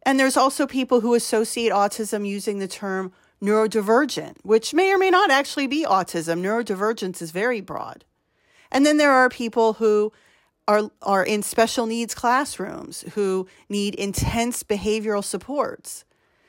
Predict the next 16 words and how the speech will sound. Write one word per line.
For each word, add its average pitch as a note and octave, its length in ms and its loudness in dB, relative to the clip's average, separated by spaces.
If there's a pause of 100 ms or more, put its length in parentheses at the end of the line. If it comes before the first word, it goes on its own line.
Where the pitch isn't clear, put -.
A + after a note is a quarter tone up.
(160)
So B3+ 320 4
it's B3+ 160 -2
harder F4+ 340 2
and D#4+ 140 0
harder C#4 400 2
not A3 220 2
only A3+ 200 -6
to - 160 -8
understand G3+ 640 -4
the G3 40 -2
needs F#3+ 380 -4
of F#3 80 -8
the F#3 80 -10
larger E3+ 400 -2
autism E3 560 -4
community, F3 720 -6